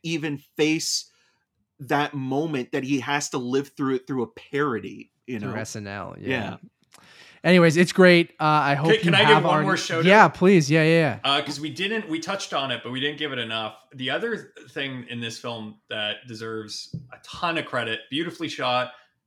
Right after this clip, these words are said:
Speaker 3: amazing performances, beautifully directed, great production design. The sound design in this
Speaker 2: Yeah.
Speaker 3: film is
Speaker 2: Is
Speaker 3: bar none just
Speaker 2: Yeah.
Speaker 3: incredible. And it, it does a ton, a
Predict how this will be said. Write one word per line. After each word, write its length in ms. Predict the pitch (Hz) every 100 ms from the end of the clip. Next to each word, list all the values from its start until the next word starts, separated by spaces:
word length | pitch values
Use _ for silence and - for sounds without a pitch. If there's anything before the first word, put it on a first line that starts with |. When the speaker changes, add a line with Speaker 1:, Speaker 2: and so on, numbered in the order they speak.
| _
Speaker 3:
amazing 540 | 127 131 143 165 170 -
performances, 800 | 139 131 120 110 113 117 110 -
beautifully 360 | 131 156 160
directed, 720 | 131 117 110 - 110 107 107 - _ _ _ _ _ 135
great 220 | 147 147
production 340 | 143 123 123
design. 420 | 110 110 110 107 107 _ _ _ _ _ _ _ _ _ -
The 100 | 107
sound 440 | - 120 127 190
design 460 | 214 202 214 247 240
in 200 | 147 165
this 160 | 190
Speaker 2:
Yeah. 360 | 165 143 104 87
Speaker 3:
film 180 | 104 107 _ _ 135
is 260 | 139 123 104
Speaker 2:
Is 40 |
Speaker 3:
bar 360 | 110 127 147 160
none 480 | 147 135 131 127 117
just 360 | 113 110 -
Speaker 2:
Yeah. 240 | 135 107 90
Speaker 3:
incredible. 520 | 104 101 92 90 -
And 180 | 135 135
it, 180 | 139 131
it 200 | 131 127
does 360 | 139 139 139 120 -
a 120 | 117 - - -
ton, 460 | 123 123 113 101 90
a 80 | -